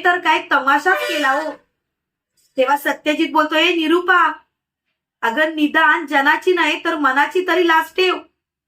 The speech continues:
अगं का अशी वागतेस तू? अगं तू अशी कशी काय वाग-, वागू शकतेस, मला तेच कळत नाही." तेव्हा निरुपा बोलते, "काय बोलतोयस तू? आणि पनवती, तुला माझ्याशी बोलायची गरज नाही." तेव्हा सत्यजित बोलतो,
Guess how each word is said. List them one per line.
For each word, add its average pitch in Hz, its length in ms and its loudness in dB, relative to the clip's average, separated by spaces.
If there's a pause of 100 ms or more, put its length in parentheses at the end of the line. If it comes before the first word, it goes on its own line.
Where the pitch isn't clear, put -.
(1120)
अगं 370 220 0
का 381 220 2
अशी 403 200 0
वागतेस 359 480 0
तू? 294 280 0 (1500)
अगं 254 220 0
तू 359 120 -2
अशी 320 260 0
कशी 349 340 -2
काय 381 160 0
वाग-, 339 260 -2
वागू 320 380 0
शकतेस, 302 520 -2
मला 311 200 0
तेच 330 300 -6
कळत 311 300 0
नाही." 269 300 -4 (300)
तेव्हा 277 180 2
निरुपा 294 420 0
बोलते, 294 360 -2
"काय 294 300 0
बोलतोयस 359 520 -2
तू? 302 240 -4 (960)
आणि 262 260 -2
पनवती, 302 840 -2 (280)
तुला 302 220 2
माझ्याशी 311 420 -2
बोलायची 285 480 0
गरज 285 360 0
नाही." 285 300 -2
तेव्हा 285 200 0
सत्यजित 294 560 -6
बोलतो, 277 560 -2